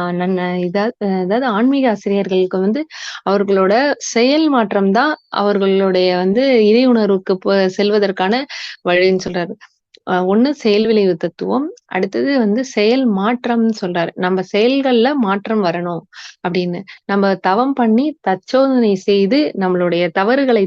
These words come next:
வந்து திருத்தி செயல் மாற்றம் செய்து, நாம இந்த தவறுகள்லாம் செய்திருக்கோம், இனிமேல் இதுல இருந்து வெளி இந்த தவறுகள்லாம் செய்யக்கூடாது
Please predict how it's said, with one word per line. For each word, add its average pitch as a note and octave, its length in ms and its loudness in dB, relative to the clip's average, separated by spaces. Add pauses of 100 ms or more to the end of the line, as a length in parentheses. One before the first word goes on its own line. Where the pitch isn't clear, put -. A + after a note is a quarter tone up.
வந்து G3 280 0 (140)
திருத்தி G#3 420 0 (300)
செயல் C4 420 0
மாற்றம் G#3+ 440 2
செய்து, A3 340 0 (100)
நாம G3 380 0
இந்த G3 340 2
தவறுகள்லாம் A#3 580 2
செய்திருக்கோம், G#3+ 640 2
இனிமேல் A3 420 2
இதுல G3+ 320 0
இருந்து G#3+ 200 0
வெளி G#3 240 2
இந்த G#3 320 2
தவறுகள்லாம் A3 560 2
செய்யக்கூடாது F#3+ 680 0